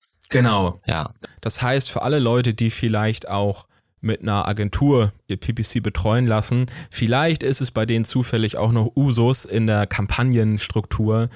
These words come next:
Speaker 1: dass dort eben nur eine Kampagne aufgesetzt ist für den Markenschutz mit allen Produkten drin.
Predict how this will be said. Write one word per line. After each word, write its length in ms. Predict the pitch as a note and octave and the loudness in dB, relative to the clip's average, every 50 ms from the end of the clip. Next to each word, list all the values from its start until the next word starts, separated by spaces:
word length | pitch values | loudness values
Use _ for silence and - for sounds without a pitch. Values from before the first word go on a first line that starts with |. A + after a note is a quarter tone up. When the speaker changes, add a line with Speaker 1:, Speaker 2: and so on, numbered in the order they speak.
| - - _ _ - - | -12 -20 _ _ -10 -4
Speaker 1:
dass 220 | - G#2 - - | -4 -2 -2 -2
dort 340 | - G#2+ G#2 G#2 G2+ - - | 0 0 0 0 0 -2 -2
eben 300 | G#2 G#2+ G#2 G#2 G#2 G#2 | -2 0 0 0 0 2
nur 240 | G#2+ G#2+ G2+ - - | 0 0 0 -2 -2
eine 320 | F2+ G2+ A2 A2 A2+ G#2+ | -2 0 0 0 0 0
Kampagne 500 | - - G#2 F#2 - - G2 G2 G2 F2 | 0 -2 -2 -2 -2 -2 -2 0 0 0
aufgesetzt 600 | D#2 G2+ - - - G2+ F#2 F#2+ F#2 - - - | -2 -2 -4 -2 -4 -2 0 0 -2 -2 -4 -6
ist 200 | - F#2 - - | -4 -4 -4 -2
für 140 | - - A#2 | -2 -2 -2
den 140 | G#2+ G2+ G2 | -2 0 0
Markenschutz 600 | F#2+ F2 F#2+ F#2+ - A2 G#2+ - - G#2+ - - | 0 0 -2 -2 -2 -2 -4 -2 -4 -4 -4 -4
mit 160 | G#2 G2 - | -6 -6 -4
allen 200 | - G2 G#2+ G#2+ | -2 -2 -2 0
Produkten 480 | - - A2+ G#2 A2 G2+ - - G2+ G2 | 0 0 -2 -2 -2 -4 -4 -6 -4 -2
drin. 340 | G2+ A#2 C3 D3+ E3+ F3+ | 0 2 2 2 2 0